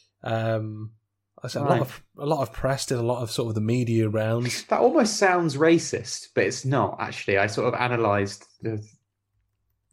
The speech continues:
Speaker 2: Binny Boy sounds like a racist slur, but I don't think it, you know, it's not, is it?
Speaker 1: Yeah, <laughs> yeah. I mean, I would have to read up again and see what Binny Boy
Speaker 2: <laughs>
Speaker 1: actually means,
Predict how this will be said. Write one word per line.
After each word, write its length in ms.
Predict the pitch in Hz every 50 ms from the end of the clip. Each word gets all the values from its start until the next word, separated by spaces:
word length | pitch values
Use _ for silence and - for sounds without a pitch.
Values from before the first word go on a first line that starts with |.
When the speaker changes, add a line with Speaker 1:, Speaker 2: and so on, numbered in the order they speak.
| _ _ _ _ _ _ _ _ _
Speaker 2:
Binny 220 | 156 160 165 170
Boy 260 | 160 - 143 131 127 123
sounds 640 | 123 127 - 151 131 127 127 127 127 123 127 127
like 640 | 120 113 110 107 101 - - - - - - _ _ _ _ _ _ _ _ _ _ _ _ _ _ _ _ _ _ _ _ _ _ _ _ _ _ _ _ _ _ _ _ _ _ -
a 40 | - 120
racist 640 | 113 127 127 127 127 - - - 107 - - -
slur, 580 | - - - - 110 110 107 101 92 92 - - - -
but 140 | 120 110 -
I 80 | 127
don't 220 | 127 135 127 117 104
think 220 | 117 117 107 - 117
it, 180 | 107 101 - -
you 140 | 117 113
know, 120 | 107 101 95 107
it's 200 | 110 - - -
not, 320 | 107 107 101 101 95 - -
is 100 | 107 -
it? 160 | - - 147
Speaker 1:
Yeah, 640 | 143 143 139 - - - - 135 - - 170 - - -
<laughs> 60 | -
yeah. 420 | 156 143 143 143 135 127 120 110 107
I 100 | - 139
mean, 400 | 139 147 143 139 131 127 123 113 - _ _ _ _ _ _ _ _ _ -
I 60 | 131
would 100 | 127 123
have 160 | - 160 -
to 220 | - 135 123 117 113 - _ _ _ _ _ _ _ _ _ _ _ _ _ -
read 220 | 131 123 120 117
up 80 | 117 107
again 200 | 117 117 113 110
and 60 | 110
see 120 | 107 - 117
what 180 | 104 107 107
Binny 200 | - 113 104 107
Boy 80 | 101 - 107
Speaker 2:
<laughs> 0 |
Speaker 1:
actually 540 | 104 107 110 - - - - - - 107 101
means, 720 | 101 101 104 107 107 104 101 98 98 98 98 - - -